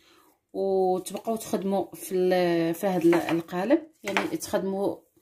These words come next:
تجيكم القضيه سهله، احسن ما تصاوبوا وحده بوحده وتر-، و-، وديروها في القالب عاد واش تحطوها في اللاطه.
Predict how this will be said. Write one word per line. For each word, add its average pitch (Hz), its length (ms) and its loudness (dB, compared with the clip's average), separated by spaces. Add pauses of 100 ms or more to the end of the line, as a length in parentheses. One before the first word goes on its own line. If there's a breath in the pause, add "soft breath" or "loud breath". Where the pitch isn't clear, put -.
(400 soft breath)
تجيكم 185 380 -2
القضيه 190 460 0
سهله، 190 360 0
احسن - 420 -2
ما 220 60 -4
تصاوبوا 190 400 -4
وحده 185 200 -4
بوحده 185 420 0
وتر-، 175 260 -4
و-، 170 800 2
وديروها 175 360 -4
في 175 80 -12
القالب 175 320 -4
عاد 156 140 0
واش 165 160 -4
تحطوها 165 320 -6
في 156 100 -8
اللاطه. 156 360 -2